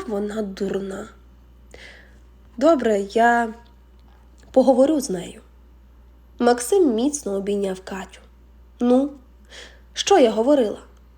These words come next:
Антоніні Михайлівні буде дуже цікаво дізнатися про Максима», вихваляючись зробленими фото перед Катею, тріумфувала Ліда. «Не треба, Лідо. Він дійсно любить маму.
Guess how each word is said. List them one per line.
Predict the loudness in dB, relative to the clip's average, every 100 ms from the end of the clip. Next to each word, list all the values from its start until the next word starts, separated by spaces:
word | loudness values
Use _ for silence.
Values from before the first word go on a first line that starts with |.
| _ _ -14 -2
Антоніні | 0 4 2 2 2
Михайлівні | 2 0 0 0 0 0 0
буде | 2 4 4
дуже | 2 0 -2 -2
цікаво | -4 -6 -2 -2 -2
дізнатися | -2 -2 -2 -4 -6 -8 -8
про | -4 -2
Максима», | -2 -4 -8 -10 -16 -20 _ _ _ -20 _
вихваляючись | -4 -2 0 2 4 2 0 -2 -4
зробленими | 0 2 2 0 -2 -2 -6
фото | 0 0 0 -4
перед | -6 -8 -6
Катею, | -2 -2 -2 -6 -6 -12 _ _
тріумфувала | -2 -2 -2 -4 -2 -2 -2 -4
Ліда. | -6 -12 -16 -20 -20 _ _ _ -20 _ _ _ -4
«Не | 2 2
треба, | 4 0 0 -2
Лідо. | -4 -6 -10 -20 -20 -20 -20 -20 -20 -4
Він | 2 2 2
дійсно | 2 0 2 2
любить | 4 0 -2 -6
маму. | -10 -10